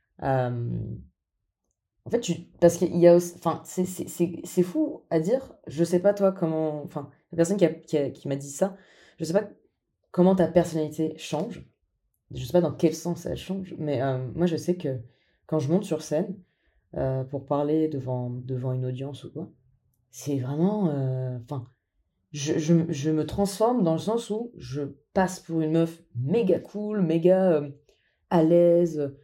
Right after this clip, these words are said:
ultra, euh, ultra à l'aise dans ses, dans ses, dans ses baskets, euh, ultra confiance, euh, enfin, u-, pleine de confiance en soi.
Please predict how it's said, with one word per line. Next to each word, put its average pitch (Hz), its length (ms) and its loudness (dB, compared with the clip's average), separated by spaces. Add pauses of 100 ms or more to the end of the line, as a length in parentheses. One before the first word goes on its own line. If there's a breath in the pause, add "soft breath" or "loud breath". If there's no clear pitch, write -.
(220 soft breath)
ultra, 202 320 0
euh, 180 420 6 (280 loud breath)
ultra 185 340 -4
à 185 60 0
l'aise 175 160 6
dans 165 100 -2
ses, 156 280 -6
dans 151 120 -6
ses, 147 340 -4
dans 143 100 -6
ses 147 160 -4
baskets, 165 640 -2
euh, 139 140 -6 (380 soft breath)
ultra 180 280 -2
confiance, 170 760 -2
euh, 139 300 -6
enfin, - 220 -6
u-, 170 180 0 (200)
pleine 190 200 4
de 170 80 4
confiance 170 340 -4
en 160 80 -6
soi. - 300 -6